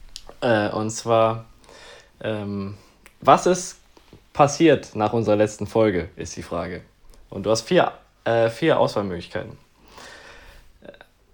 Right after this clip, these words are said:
Die erste, also A, äh, bei meinem Zweitrundenspiel habe ich einfach ohne Linienrichter gespielt, weil keiner da war im ersten Satz. Ähm,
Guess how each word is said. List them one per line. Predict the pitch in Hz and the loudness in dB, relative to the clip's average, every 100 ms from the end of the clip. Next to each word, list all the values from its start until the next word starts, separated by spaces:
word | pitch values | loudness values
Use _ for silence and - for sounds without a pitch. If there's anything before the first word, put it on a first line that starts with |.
| _ _ _ - _ _ - - _ _ | _ _ _ -20 _ _ -20 -20 _ _
Die | 131 | 4
erste, | 135 175 190 196 196 - | 4 4 6 4 2 -2
also | 113 101 | 0 2
A, | - 139 185 - - - - - - _ | 4 4 2 -6 -20 -20 -20 -20 -20 _
äh, | 120 120 113 113 - | 0 2 6 6 4
bei | 120 | 2
meinem | 127 131 | 2 0
Zweitrundenspiel | - 156 160 131 101 117 - 120 147 156 | 2 0 2 -2 -4 -8 -6 -2 -2 -2
habe | 131 120 | -2 -2
ich | 120 | -2
einfach | 117 123 123 120 - | -2 0 -2 -2 -4
ohne | 127 156 | -2 0
Linienrichter | 151 208 139 113 - 104 | 0 0 0 -2 -2 -6
gespielt, | 98 - 113 165 117 | -6 -6 -6 -6 -6
weil | 98 101 | -6 -2
keiner | 113 110 | -2 -2
da | 101 101 | -2 -2
war | 117 190 214 - | -2 -2 -6 -8
im | 90 | -2
ersten | 113 - 127 | -2 -2 -2
Satz. | 131 - - _ _ - - - - _ - _ - _ _ _ _ _ | -2 -2 -12 _ _ -20 -20 -20 -20 _ -20 _ -20 _ _ _ _ _
Ähm, | 120 117 117 113 113 113 110 | 0 2 2 0 -2 -2 -6